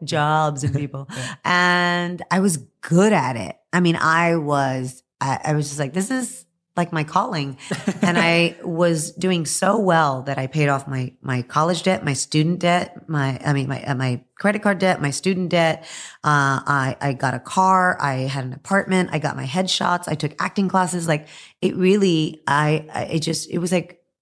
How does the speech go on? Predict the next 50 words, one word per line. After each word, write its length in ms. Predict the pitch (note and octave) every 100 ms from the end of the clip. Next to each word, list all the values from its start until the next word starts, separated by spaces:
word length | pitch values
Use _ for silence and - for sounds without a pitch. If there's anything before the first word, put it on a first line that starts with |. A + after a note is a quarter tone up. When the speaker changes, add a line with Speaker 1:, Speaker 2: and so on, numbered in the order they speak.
| _ -
Speaker 1:
a 120 | E3
dream 420 | C#3+ F#3 A#3 A3+
job 300 | E3+ C3+ C3+
for 160 | - C#3
me 220 | C3+ C3
because 260 | C3+ C#3
it, 100 | C#3+ -
it 120 | -
still 240 | - D#3+
allowed 340 | D3 C#3 C#3+ C#3
me 140 | C3+
to 240 | C3 C3+ C3
pursue 340 | C3+ - C3+
acting 440 | C3 C3+ C#3 B2+ B2 - - -
and, 280 | E3+ D#3 D#3
and 240 | D#3+ C#3+ C#3
financially 540 | C#3+ D3 G#3 - C3
support 400 | - C3+ C3 C3+ -
that 200 | C3+ -
dream. 360 | C3+ B2+ B2 - - - _ -
And 160 | E3
I 60 | E3
remember 260 | E3 E3+
the 120 | D3+ D3+
first 320 | E3+ D#3 C3
big 200 | D#3+ D3
break 220 | D#3 D#3
I 80 | C#3+
got 260 | D3 D3
was 80 | C#3
on 140 | C#3+ C3+
Young 120 | C3+
and 80 | C3+
the 40 |
Restless. 420 | D#3 E3 - F3+ -
And 680 | E3 D3+ C#3+ C#3 C#3 C3+ C3+ _
I 160 | C#3 C#3+
was 100 | C#3+
like, 180 | D3+ D#3
"Oh 60 |
my 120 | G#3 A3+
gosh, 200 | A3+ G#3
I 60 |
got 120 | G3+
this 140 | G3+ F#3
part." 300 | F#3+ F3+ -
And 140 | E3
it 100 | E3
was 140 | F3 E3
paying 600 | E3+ E3+ D#3+ D3+ D3+